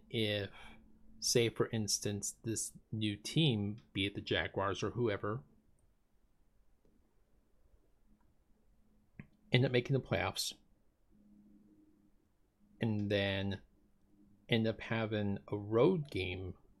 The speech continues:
in the first round, either be it in the wild card or divisional round, and then the next round,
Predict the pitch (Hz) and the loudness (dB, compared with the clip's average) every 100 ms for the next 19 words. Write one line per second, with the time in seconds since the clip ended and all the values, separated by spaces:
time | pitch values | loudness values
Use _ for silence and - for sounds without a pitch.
0 | - - 101 - 151 151 143 92 87 104 | -14 -6 -6 4 6 6 4 -2 -2 -6
1 | - - _ _ _ 110 107 104 101 - | -12 -20 _ _ _ -4 -2 -2 -2 -2
2 | 95 95 - 104 98 107 104 101 - 110 | -2 -2 -4 -4 -2 -2 -2 -2 -4 -2
3 | 101 95 98 - 104 101 92 98 101 123 | 0 0 -4 -6 -4 -4 -4 -2 0 0
4 | 104 101 92 90 90 98 - - - - | -2 -2 -2 -2 -4 -8 -14 -20 -20 -20
5 | - - - - _ _ _ _ - - | -20 -20 -20 -20 _ _ _ _ -20 -20
6 | _ - 117 110 104 101 98 107 147 - | _ -4 0 2 2 2 2 2 2 0
7 | - 92 98 | 0 0 0